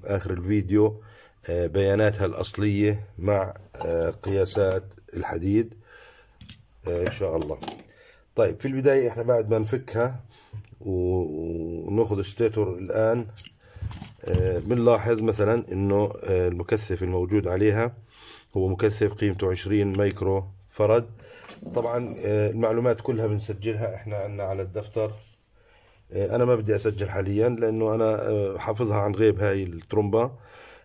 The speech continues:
آه، لكن أنت سجل عندك، آه، البيانات، وسجل عندك معلومات اللوحة وقياساتك،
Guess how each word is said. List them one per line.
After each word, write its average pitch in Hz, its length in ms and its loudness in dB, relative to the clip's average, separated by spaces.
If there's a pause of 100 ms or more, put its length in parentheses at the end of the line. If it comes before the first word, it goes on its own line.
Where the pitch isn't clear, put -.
(100)
آه، 95 360 4
لكن 107 380 2
أنت 110 180 0
سجل 101 340 0
عندك، 107 520 2
آه، 90 440 0 (340)
البيانات، 98 800 0 (880)
وسجل 101 340 0
عندك 101 320 0
معلومات 98 460 0
اللوحة 104 460 0 (400)
وقياساتك، 104 1000 0